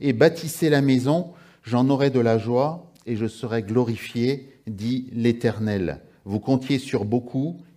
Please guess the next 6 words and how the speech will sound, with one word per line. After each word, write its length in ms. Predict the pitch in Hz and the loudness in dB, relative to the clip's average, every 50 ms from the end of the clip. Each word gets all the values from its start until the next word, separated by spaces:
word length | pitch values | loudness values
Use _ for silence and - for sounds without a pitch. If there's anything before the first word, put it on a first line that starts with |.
| _ _ | _ _
et 120 | - 123 117 | -2 -2 0
voici, 680 | 101 107 110 101 - - - - 135 143 160 165 - - _ _ - | 0 0 -2 -2 -2 -6 -10 -8 -8 -8 -8 -10 -14 -20 _ _ -16
vous 340 | 104 101 110 117 104 101 | -8 -6 -4 -2 0 0
avez 460 | 117 110 104 107 117 117 123 - 78 - - | 0 0 0 0 0 0 0 -2 -4 -8 -4
eu 260 | 120 113 123 131 127 - - _ _ _ _ _ - | -2 -2 -2 -2 -4 -10 -18 _ _ _ _ _ -4
peu. 160 | 127 110 | -4 -4